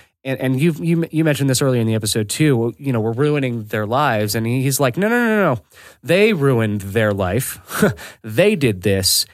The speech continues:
and this is the, like, not necessarily, oh, my article or my public shaming of them is the,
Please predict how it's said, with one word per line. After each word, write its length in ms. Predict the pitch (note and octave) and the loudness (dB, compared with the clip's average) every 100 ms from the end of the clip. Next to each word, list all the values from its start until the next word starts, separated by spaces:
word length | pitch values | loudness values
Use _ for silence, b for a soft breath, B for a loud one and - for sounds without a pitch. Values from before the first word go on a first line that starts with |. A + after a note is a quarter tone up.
| b | b
and 220 | C#3 C#3 | -2 2
this 200 | F#3 F#3 | 2 2
is 160 | E3 B2 | 0 -2
the, 140 | C#3+ | -4
like, 300 | D3+ C#3 - F#3+ | 0 0 0 0
not 200 | F#3+ E3+ | 2 2
necessarily, 560 | D#3 B2+ D#3+ D3 B2 - | 0 0 2 2 0 0
oh, 200 | D3 A2+ | 0 0
my 220 | A#2 B2 | 2 0
article 520 | B2 C3 B2 A2+ G2+ G2 | 2 2 2 0 0 0
or 160 | G#2+ | 0
my 400 | G#2 B2 A#2+ G#2+ F#2 B B | 2 2 2 0 -4 B B
public 340 | D3 A#2+ G#2+ - - | -4 -2 -4 -6 -16
shaming 500 | - - C3+ B2 A2 | -8 -2 0 0 -2
of 220 | G2+ G2 | -2 -2
them 260 | G2 G2+ G2 | -2 -2 -2
is 320 | A#2 A2 F#2+ G2 | -4 -4 -4 -4
the, 340 | G#2+ G2 F#2+ | -2 -2 -6